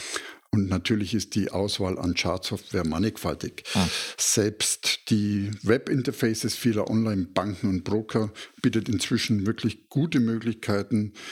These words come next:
Speaker 1: sich eine Auswahl an Indikatoren in die Chartansicht zu legen.
Speaker 2: Ja.
Speaker 1: Das ist also nicht das Thema. Die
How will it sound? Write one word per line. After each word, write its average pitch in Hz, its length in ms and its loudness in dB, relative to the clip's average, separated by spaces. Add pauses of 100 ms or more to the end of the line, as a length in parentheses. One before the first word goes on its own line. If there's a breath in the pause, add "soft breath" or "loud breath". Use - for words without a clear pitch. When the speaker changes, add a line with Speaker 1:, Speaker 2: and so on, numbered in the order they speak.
(120 loud breath)
Speaker 1:
sich - 300 0
eine 101 240 0
Auswahl 98 480 0
an 90 160 0
Indikatoren 92 880 0
in 87 140 -2
die 87 80 -4
Chartansicht - 680 -2
zu 90 120 0
legen. 143 420 2 (140)
Speaker 2:
Ja. 90 320 0
Speaker 1:
Das 110 160 4
ist 104 140 2
also 113 40 4
nicht 120 300 2
das 139 100 4
Thema. 131 320 4
Die 107 300 0